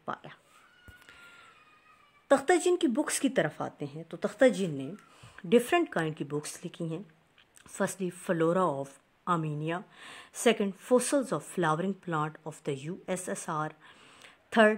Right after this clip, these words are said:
Diversity and Classification of Flowering Plant, जिसमें सब फैमिलीज और ट्राइब्स पर बात की गई है। यहाँ पर मैं बताती चलूँ, ट्राइब्स जो है, ये क्लासिफिकेशन का कौन सा लेवल है? ट्राइब्स क्लासिफिकेशन का,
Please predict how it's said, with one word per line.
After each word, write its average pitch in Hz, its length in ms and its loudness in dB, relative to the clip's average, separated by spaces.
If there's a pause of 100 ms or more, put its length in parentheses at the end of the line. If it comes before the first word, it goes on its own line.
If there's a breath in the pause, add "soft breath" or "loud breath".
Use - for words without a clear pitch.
(140)
Diversity 185 600 0
and 156 140 -6
Classification 156 840 -6
of 147 120 -6
Flowering 165 540 -2
Plant, 147 340 -6 (140)
जिसमें 151 280 -10
सब 220 320 -2
फैमिलीज 151 560 -6 (100)
और 151 140 -12 (120)
ट्राइब्स 175 380 2
पर 190 160 -2
बात 147 300 -2
की 160 160 -10
गई 147 140 -6
है। 143 200 -10 (580 loud breath)
यहाँ 294 120 4
पर 339 120 0
मैं 294 160 2
बताती 214 380 2
चलूँ, 190 320 -4 (160)
ट्राइब्स 185 500 0
जो 180 100 -10
है, 151 260 -8 (1300 loud breath)
ये 196 140 2
क्लासिफिकेशन 202 800 2
का 214 120 -4
कौन 165 260 -2
सा 185 180 -6
लेवल 135 300 -4
है? 151 160 -6 (180)
ट्राइब्स 185 540 2
क्लासिफिकेशन 180 720 -4
का, 196 240 -4